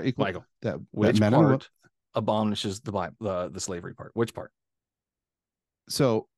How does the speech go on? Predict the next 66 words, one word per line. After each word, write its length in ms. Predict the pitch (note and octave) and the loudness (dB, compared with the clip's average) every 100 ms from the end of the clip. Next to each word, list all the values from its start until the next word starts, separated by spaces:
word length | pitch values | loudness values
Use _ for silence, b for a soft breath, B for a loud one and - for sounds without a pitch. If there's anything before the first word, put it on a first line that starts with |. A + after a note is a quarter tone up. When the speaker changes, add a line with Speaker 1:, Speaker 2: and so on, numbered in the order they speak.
| _ _ _ | _ _ _
Speaker 1:
we 140 | C3 F3 | 2 2
can 100 | E3 | 2
go 160 | D3+ | 0
through 200 | C3+ C#3 | 0 -4
and 80 | A#2+ | -2
pull 200 | C3 A#2+ | -2 0
the 60 | A2+ | 0
different 300 | G#2+ A#2+ D#2+ | -4 -6 -6
verses 280 | G2 G2 G#2+ | -6 -6 -8
and 80 | |
try 160 | - F2+ | -4 -2
to 60 | F2+ | 0
string 200 | - A#2 | 0 2
Speaker 2:
I'd 20 | |
Speaker 1:
them 40 | |
Speaker 2:
like 140 | A#2 F2+ | 2 2
Speaker 1:
together. 240 | D#2 - | -2 -4
Speaker 2:
to. 60 | - | -2
Let's 120 | A2+ | 0
do 120 | A#2 | 0
that. 80 | F#2+ | 0
Speaker 1:
But 180 | B2+ A#2 | 0 2
Speaker 2:
I 60 | C3+ | 2
wanna 240 | B2+ C#3 | 4 4
know 120 | C#3 | 4
the 60 | B2+ | 4
Speaker 1:
historically, 80 | B2 | 0
Speaker 2:
one 200 | F#2 - _ _ _ _ _ _ | -2 -8 _ _ _ _ _ _
Speaker 1:
so 140 | - D#3+ | -2 0
do 80 | D#3+ | 4
you 60 | |
know 60 | G#3+ | 2
Speaker 2:
that 60 | F#3+ | 2
Speaker 1:
the 40 | |
story 180 | - C3+ | 4 4
Speaker 2:
says 60 | A#2+ | 4
Speaker 1:
of 60 | |
how 60 | A#2+ | 0
Speaker 2:
we 60 | |
shouldn't 180 | B2+ B2+ | 2 0
Speaker 1:
Wil-, 100 | G#2+ | -2
Speaker 2:
have 120 | A2 | -4
slaves? 400 | - F#2 - - _ _ _ _ _ _ _ _ | -6 -12 -14 -20 _ _ _ _ _ _ _ _
Speaker 1:
do 60 | A#2 | -4
you 60 | |
know 100 | B2 | -2
the 80 | C3+ | -4
story 240 | - B2 | -4 -2
when 160 | A2+ G#2+ | -2 -4
William 320 | G#2+ A2+ A#2 | -4 -4 -6
Wilberforce 600 | G#2+ E2+ D#2+ - D3 - B B - | -6 -8 -8 -6 -6 -6 B B -2
organized 480 | C3 B2+ A#2 A#2+ - | -2 0 -2 -4 -6
the 60 | |
British 260 | G2+ G2+ A#2 | -8 -8 -4
government 300 | E2+ D#2 E2 | -4 -2 0
to 60 | C#2 | -2
actually 200 | F#2 G#2+ | 0 0
abolish 320 | F#2 E2+ - | 2 0 -2
the 80 | - | -10
slavery 400 | - E2 C#2 C#2+ | -6 -6 -6 -6
trade? 340 | - A#1 - - _ _ B B B B | -6 -6 -8 -16 _ _ B B B B
It, 200 | A#2 A#2 - _ _ | 0 0 -2 _ _
it 60 | B2 | 0
was 180 | C3 - | 0 0
horrifically 500 | B2 C#3+ - A#2+ G#2+ | 0 0 -2 -8 -8
expensive. 500 | - D#2+ - - | -6 -10 -10 -14